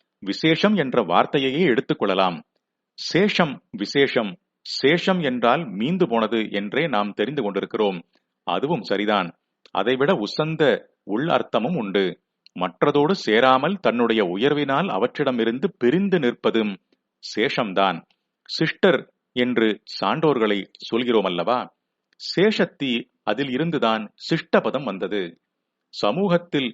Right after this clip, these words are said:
சராசரி ஜனங்களில் ஒருவராக இல்லாமல் பிரிந்து உயர்ந்து டிஸ்டிங்க்டாக இருந்து டிஸ்டிங்ஷன் பெற்றவர்களே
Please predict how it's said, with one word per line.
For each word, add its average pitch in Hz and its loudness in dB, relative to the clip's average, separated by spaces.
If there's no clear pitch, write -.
சராசரி 156 2
ஜனங்களில் 117 2
ஒருவராக 123 2
இல்லாமல் 107 -2
பிரிந்து 165 -4
உயர்ந்து 123 -2
டிஸ்டிங்க்டாக 151 0
இருந்து 110 -2
டிஸ்டிங்ஷன் 175 -2
பெற்றவர்களே 127 0